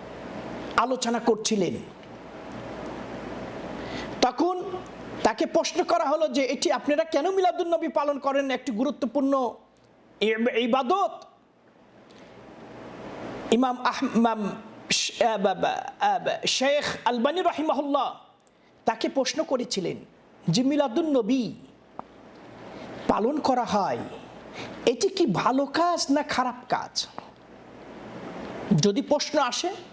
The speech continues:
যে না এটি খারাপ, তাহলে তো কেউ পালন করবে না, প্রশ্নই আসে না কিছু বলার। কিন্তু প্রশ্ন হচ্ছে যদি বলে যে এটা ভালো আমল,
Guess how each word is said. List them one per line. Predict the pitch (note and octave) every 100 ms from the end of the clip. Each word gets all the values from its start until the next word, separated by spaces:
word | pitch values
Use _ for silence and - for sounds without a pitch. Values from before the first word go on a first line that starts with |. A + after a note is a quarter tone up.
| - - - - - - - -
যে | G3
না | C#4+
এটি | D#4 D#4+ F#4+
খারাপ, | - - E4 D#4 -
তাহলে | C4+ D#4
তো | F4
কেউ | E4+ E4+ G#4
পালন | F#4 F4+ E4+
করবে | D#4 C#4+ C4
না, | A3
প্রশ্নই | C#4 - - E4
আসে | B3+ -
না | G3+ A#2+ - -
কিছু | C4 D4+
বলার। | A#3 A#3+ G3 C#3+ - - _ - - - - - - - -
কিন্তু | B3+ B3
প্রশ্ন | E4 F4 - F#4+
হচ্ছে | F4+ F4+ D#4+
যদি | A3 D4+
বলে | C4+ B3 C#4
যে | E4+ E4+
এটা | C#4 D#4+
ভালো | B3 D#3 A3+ C#4
আমল, | C#4 B3 A#3 E3